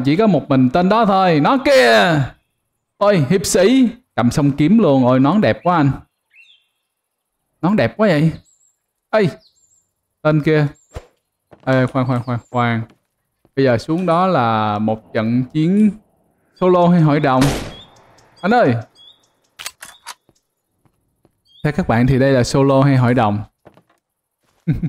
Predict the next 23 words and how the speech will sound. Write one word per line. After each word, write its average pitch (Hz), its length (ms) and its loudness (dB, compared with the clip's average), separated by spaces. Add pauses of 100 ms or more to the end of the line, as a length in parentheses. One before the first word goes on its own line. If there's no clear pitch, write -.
(1600)
Giờ 123 400 2
nó 160 60 2
hỏi 151 340 0
giờ 131 120 2
muốn 160 180 0
đánh 185 180 2
solo 151 400 2
hay 147 120 2
muốn 180 160 -2
đánh 180 140 2
hội 131 160 0
đồng 110 260 0
nữa 139 120 0
rồi 135 140 0
đây. 120 480 0 (560)
Có 135 100 -18
cái 139 100 -6
drop 143 280 -6
nào 104 100 -6
không 110 100 -6
ta? 110 180 -10 (880)
Có 135 380 -4
không? 113 320 -6